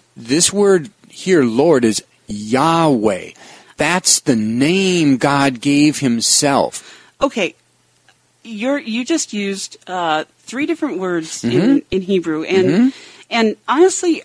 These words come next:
Speaker 2: I really, I don't know much about the Hebrew language,
Speaker 1: Mm-hmm.
Speaker 2: but, but from what I do know, uh, I like the language because it is so rich in, in its different words for things.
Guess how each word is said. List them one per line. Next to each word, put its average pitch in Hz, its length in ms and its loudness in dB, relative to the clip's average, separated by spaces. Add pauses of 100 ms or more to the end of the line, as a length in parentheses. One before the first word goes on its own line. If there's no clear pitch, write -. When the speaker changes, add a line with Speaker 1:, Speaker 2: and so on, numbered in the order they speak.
Speaker 2:
I 214 240 -2 (100)
really, 240 560 -2
I 202 100 -4
don't 220 120 -4
know 196 120 4
much 208 160 0
about 190 160 -4
the 190 60 -8
Hebrew 175 280 -4
language, 165 480 0
Speaker 1:
Mm-hmm. 117 120 -4
Speaker 2:
but, 220 220 0 (480)
but 185 220 -2
from 196 180 -2
what 185 100 0
I 175 120 -2
do 196 320 -8
know, 175 400 0 (240)
uh, 170 280 -4
I 226 140 0
like 247 380 -2 (260)
the 190 160 -8
language 170 340 -2
because 214 460 -2 (680)
it 233 120 -10
is 247 120 -4
so 262 300 -2
rich 247 540 -2
in, 190 500 -2
in 196 140 -6
its 180 180 -6
different 208 340 -4 (420)
words 214 500 0
for 190 120 -6
things. 175 720 -6